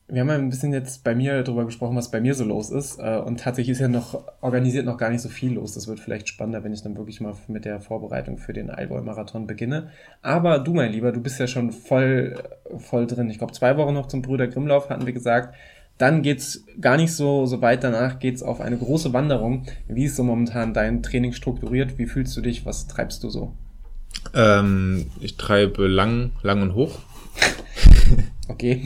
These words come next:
Speaker 1: <laughs>
Speaker 2: Ähm, ich fühle mich eigentlich ganz gut. Ähm, genau, wandermäßig haben wir vor anderthalb Wochen eine erste richtig krasse Wanderung gemacht. Und zwar über siebenunddreißig Kilometer.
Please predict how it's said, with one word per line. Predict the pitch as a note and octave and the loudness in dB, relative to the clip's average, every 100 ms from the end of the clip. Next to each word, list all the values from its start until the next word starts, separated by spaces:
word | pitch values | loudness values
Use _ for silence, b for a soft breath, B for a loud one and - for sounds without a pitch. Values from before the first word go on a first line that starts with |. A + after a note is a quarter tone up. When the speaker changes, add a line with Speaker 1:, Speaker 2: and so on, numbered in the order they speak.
| - | 6
Speaker 1:
<laughs> | G3 F#3 G#3+ - A3+ - B B B B B E3 F3+ E3+ E3 C#3+ - | 8 12 12 12 12 10 B B B B B -4 -4 -6 -10 -12 -2
Speaker 2:
Ähm, | A#2+ A#2+ A2+ A2+ A2+ A2+ A2 - | 8 10 10 8 6 2 0 -4
ich | - | 2
fühle | D3 F3 | 6 6
mich | C#3 B2 - | 6 4 4
eigentlich | B2 C3+ B2 A2+ | 4 4 2 0
ganz | G#2 G2+ - | -2 -2 0
gut. | C3 - B B B B B B - - - | -2 -2 B B B B B B -20 -20 -4
Ähm, | G#2+ G2+ G2 F#2+ F#2+ F#2 - - | 0 2 2 2 0 -4 -6 -4
genau, | G#2+ F#2+ F2 E2+ | 0 4 4 4
wandermäßig | G#2+ C3+ C3 B2 B2 B2 A#2+ A#2 A#2 - - - - - - - G2 | 2 2 2 4 2 2 2 2 2 -6 -14 -16 -20 -20 -20 -12 -6
haben | G2 G2 F#2+ F#2+ F2+ | -2 0 0 -2 -2
wir | G#2 F#2 F2+ F2 F2 E2+ - - | -2 0 0 0 -2 -4 -8 -14
vor | - - - F2 E2+ - - | -20 -16 -4 -2 -2 -4 -4
anderthalb | G#2 A2+ A2 F#2+ | -2 0 -2 0
Wochen | F#2+ G#2+ G2 - - | -2 -2 -4 -8 -8
eine | A2+ F#2+ E2+ E2 - - | -2 0 0 -2 -4 -6
erste | - F2+ F#2+ E2+ - - | -6 -4 -6 -6 -10 -12
richtig | F2 - | -12 -12
krasse | - F#2 - | -10 -8 -4
Wanderung | A#2+ B2+ C3 C3+ | -2 -2 -2 -2
gemacht. | C3 C#3+ C#3+ - - | -4 -6 -10 -12 -4
Und | G2+ F2+ | -4 -4
zwar | - F#2+ E2+ | -2 -2 -2
über | F2 F2 | -2 -4
siebenunddreißig | F2+ G#2 G2 F2 F2 - | -2 0 0 -2 -4 -8
Kilometer. | - F#2 F#2 A#2 D3+ E3 | -6 -4 -2 -2 -4 -8